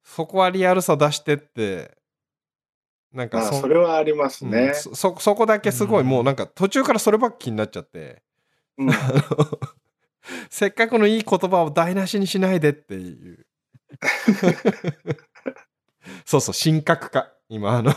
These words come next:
Speaker 1: <laughs> 久保田さんが教えてくれた言葉、<laughs> 僕が出なかった言葉を読んでくれた。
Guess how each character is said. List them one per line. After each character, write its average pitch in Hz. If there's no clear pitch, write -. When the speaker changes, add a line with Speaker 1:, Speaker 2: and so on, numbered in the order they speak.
Speaker 1:
<laughs> -
久 135
保 123
田 -
さ -
ん -
が 220
教 -
え 202
て -
く -
れ 98
た 107
言 147
葉、 147
<laughs> -
僕 127
が 165
出 160
な 165
か 120
っ 107
た 107
言 113
葉 107
を 98
読 110
ん 120
で 101
く -
れ -
た。 156